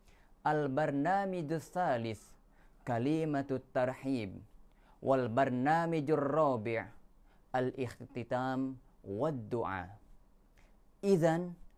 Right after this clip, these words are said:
هيا بنا نفتتح في هذا البرنامج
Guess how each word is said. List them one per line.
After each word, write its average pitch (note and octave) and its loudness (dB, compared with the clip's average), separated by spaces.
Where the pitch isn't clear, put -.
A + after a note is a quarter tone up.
هيا C#3 4
بنا C3+ 0
نفتتح D3 -4
في A#2+ -2
هذا C#3 2
البرنامج B2+ 0